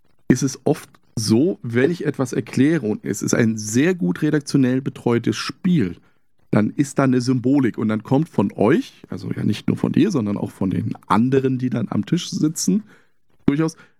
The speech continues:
"Aber hier ist ja dieses Symbol, wofür steht das dann?" Also, da-, dass ihr schon seht, da ist etwas, das hat mit dem zu tun, was ich vielleicht gerade erkläre,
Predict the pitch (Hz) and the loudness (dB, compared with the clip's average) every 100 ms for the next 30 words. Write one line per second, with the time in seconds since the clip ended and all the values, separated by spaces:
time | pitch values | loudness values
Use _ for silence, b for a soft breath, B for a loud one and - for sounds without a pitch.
0 | _ 147 156 180 175 160 156 165 - 165 | _ 4 4 4 2 0 0 -2 2 2
1 | 156 185 139 107 135 - 139 - 135 120 | 4 2 2 0 -2 2 0 2 2 4
2 | 147 - 98 117 135 135 123 135 - 151 | 0 0 -2 2 2 2 0 -2 0 0
3 | 143 131 151 156 - 107 - 208 - - | 2 2 2 0 -2 -4 -2 -4 -4 -14
4 | _ 113 - 123 226 - 131 120 147 147 | _ -6 0 0 0 -2 -2 -2 0 0
5 | - 139 143 127 117 165 170 143 139 131 | 0 0 0 -4 -2 -2 0 0 -2 -2
6 | 131 117 175 120 117 - - 120 131 180 | -4 -4 0 0 2 -2 -2 0 2 0